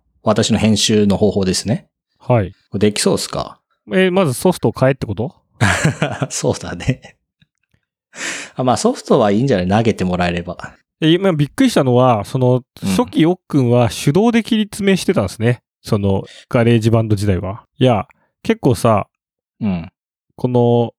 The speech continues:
Speaker 2: いわゆるディーティーエム、音楽編集ソフト、
Speaker 1: うん。
Speaker 2: ダウとか、
Speaker 1: うん。
Speaker 2: あとは映像編集ソフトだと、その切り詰めって結構デフォルトで、
Speaker 1: うん。
Speaker 2: 多分そう、全部ずらすの大変だか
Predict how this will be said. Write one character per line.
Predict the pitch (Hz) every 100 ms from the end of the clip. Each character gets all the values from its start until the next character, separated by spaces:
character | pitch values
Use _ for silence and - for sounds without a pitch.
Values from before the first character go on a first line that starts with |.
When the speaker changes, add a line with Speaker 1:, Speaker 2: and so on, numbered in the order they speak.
| _ -
Speaker 2:
い |
わ | 151
ゆ | 170
る | 117
デ | 127
ィ |
ー | 139
テ | -
ィ | 151
ー |
エ |
ム、 | 101 92 - -
音 | 139 143
楽 | 139 131
編 | 131 127
集 | 101 120 120
ソ | - 117
フ | -
ト、 | 98
Speaker 1:
う |
ん。 |
Speaker 2:
ダ | 107 107
ウ | 110
と | - 104
か、 | - 95 92 92 - _ _ -
Speaker 1:
う |
ん。 | 185
Speaker 2:
あ | 170
と | 123
は | 113
映 | 151 175
像 | 185 180
編 | 156 165
集 | 175
ソ | 156 165
フ |
ト | -
だ | 110
と、 | 113 101
そ | 113
の |
切 | 107 135
り | 170
詰 | -
め | 185
っ |
て | - 175
結 | 185
構 | - 101
デ | 107
フ | 104 135
ォ |
ル | 135
ト | 135
で、 | 117 95 - _ _ _ _ _
Speaker 1:
う | 104
ん。 | 92 85 _ _ _ -
Speaker 2:
多 | 135
分 | 110
そ | 117 104
う、 | 101
全 | 131 180
部 | 123
ず | 113
ら | 135
す | -
の | 107
大 | 117 110
変 | 120
だ | 113
か | -